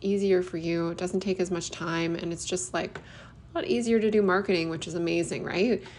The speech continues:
We don't want more difficulty in our lives as founders. We have so much stuff we need to do anyways. So I find that the more focused you can be, the more efficient you can be with your time.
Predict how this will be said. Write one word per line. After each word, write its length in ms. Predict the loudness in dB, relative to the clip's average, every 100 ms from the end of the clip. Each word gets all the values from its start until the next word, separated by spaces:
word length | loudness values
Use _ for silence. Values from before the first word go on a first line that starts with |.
| -10
We 80 | -4
don't 240 | 0 0 0
want 200 | 0 2
more 140 | 2
difficulty 560 | 4 2 6 6 6 6
in 80 |
our 140 | 8 10
lives 320 | 8 6 6
as 140 | 2
founders. 440 | 0 0 4 4 2
We 80 | -2
have 120 | -2
so 600 | -2 2 2 4 2 0
much 280 | -4 -4 -4
stuff 320 | -2 -2 -2
we 100 | -2
need 140 | -2
to 100 | -2
do 180 | 0 0 0
anyways. 600 | 2 4 4 6 4 2 -6 -18 -18 -16
So 500 | -2 0 2 0 -4
I 200 | -4 -2
find 380 | 0 0 0 -2
that 200 | -4 -6
the 80 | -6
more 160 | -6
focused 400 | -4 -6 -6 -8
you 60 | -6
can 140 | -4
be, 440 | 0 2 2 0 -2 -6
the 80 |
more 160 | -2 -2
efficient 380 | -2 -6 -6 -6
you 80 | -6
can 80 |
be 100 | -6
with 140 | -8 -8
your 80 | -8
time. 380 | -6 -6 -8